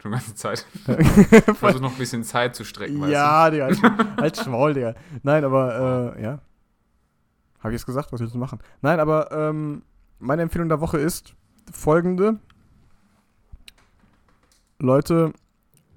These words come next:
Speaker 2: ähm, traut euch mal was. Wenn ihr irgendwas, das, ich hab, ich hab wahrscheinlich die Empf-, Empfehlung schon mal gebracht, aber es kann nicht schaden, die
Speaker 1: Ich glaub
Speaker 2: nochmal zu
Speaker 1: schon,
Speaker 2: bringen.
Speaker 1: ich, das kommt irgendwie bekannt vor.
Speaker 2: Ja, ich, ich, ich, ich bin mir auch ziemlich sicher, dass ich die gebracht hab, aber es kann ja nicht schaden, den Leuten immer mal wieder, äh, ein bisschen Mut zuzusprechen.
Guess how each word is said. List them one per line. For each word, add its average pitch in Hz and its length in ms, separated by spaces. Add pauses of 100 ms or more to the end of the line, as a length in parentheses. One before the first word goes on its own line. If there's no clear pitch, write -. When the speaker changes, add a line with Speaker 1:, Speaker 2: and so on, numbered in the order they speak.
(140)
Speaker 2:
ähm, 123 600
traut 370 220
euch - 120
mal 110 180
was. - 240 (1700)
Wenn 143 140
ihr 165 80
irgendwas, 165 380 (160)
das, - 240
ich 127 120
hab, - 220
ich - 100
hab - 200
wahrscheinlich 147 340
die 139 60
Empf-, 127 260
Empfehlung 123 380
schon - 180
mal 139 140
gebracht, 139 360
aber 117 160
es 117 120
kann 123 100
nicht 123 160
schaden, 123 240
die 120 40
Speaker 1:
Ich 117 40
glaub 127 120
Speaker 2:
nochmal 131 120
zu 127 60
Speaker 1:
schon, 127 100
Speaker 2:
bringen. 131 140
Speaker 1:
ich, - 100
das - 140
kommt 110 180
irgendwie 107 160
bekannt 104 320
vor. 127 80
Speaker 2:
Ja, 143 280
ich, 127 200
ich, - 160
ich, - 180 (280)
ich 131 100
bin 156 120
mir 147 60
auch 127 120
ziemlich 127 220
sicher, 127 100
dass 117 120
ich - 40
die 123 60
gebracht 120 360
hab, 135 140
aber 117 360
es 98 140
kann 139 120
ja 131 60
nicht 127 140
schaden, 131 240
den 120 80
Leuten 120 300
immer 123 160
mal 120 160
wieder, 117 280
äh, 113 120
ein 113 120
bisschen 147 240
Mut 160 200
zuzusprechen. 135 720